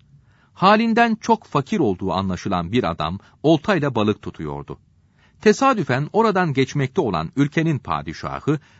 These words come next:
bu gariban adamla ilgilendi ve ona, "Oltana ben buradayken ilk takılan şey ne olursa sana onun ağırlığınca altın vereceğim." dedi. Biraz sonra oltaya takıla takıla ortası delik bir kemik takıldı.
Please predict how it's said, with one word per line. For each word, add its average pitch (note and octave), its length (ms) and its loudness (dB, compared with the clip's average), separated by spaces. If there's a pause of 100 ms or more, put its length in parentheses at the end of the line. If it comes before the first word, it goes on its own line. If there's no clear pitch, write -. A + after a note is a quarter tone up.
(140)
bu G3 140 -2
gariban E3 360 4
adamla D#2+ 380 -4
ilgilendi G#2 760 -4 (260)
ve G#2+ 280 0
ona, G#2 320 -2 (260)
"Oltana G#3 500 2
ben E3 360 -2
buradayken C#3+ 600 0 (240)
ilk A3+ 280 -2
takılan C3 380 -2
şey A2+ 360 0
ne G#3+ 120 -2
olursa A#2+ 500 0 (220)
sana G#3+ 280 2
onun F#3+ 420 0
ağırlığınca C#3 580 4
altın B2 460 0
vereceğim." D2+ 480 -8
dedi. D2+ 260 -8 (760)
Biraz C3+ 280 2
sonra D#2 400 -4 (240)
oltaya B2+ 440 0
takıla G#2+ 420 -4
takıla E2 500 -6 (220)
ortası E3 520 0
delik A#2 320 0
bir G#2+ 100 -2
kemik - 460 -6
takıldı. D2 440 -14